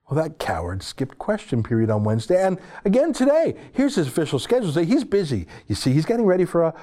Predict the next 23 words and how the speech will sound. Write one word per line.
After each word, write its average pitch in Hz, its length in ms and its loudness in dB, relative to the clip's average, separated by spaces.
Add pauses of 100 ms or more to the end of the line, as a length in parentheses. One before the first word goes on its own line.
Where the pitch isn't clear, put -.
(140)
Ramadan 110 600 0
celebration 92 640 -8
tonight. 117 300 -4
I'm 117 100 0
not 160 260 -2
kidding. 143 300 0 (200)
That's 113 160 -2
actually 135 300 0
what 113 100 2
his 110 80 -6
schedule 147 360 -2
says 101 220 -4
he's 98 140 -6
doing 90 240 -8
tonight. 82 340 -14 (1400)
The 123 80 -2
coward, 113 540 0
not 220 160 2
just - 200 -4
a 147 40 0
coward, 127 380 -2 (180)
a 127 80 -2
corrupter 131 840 -4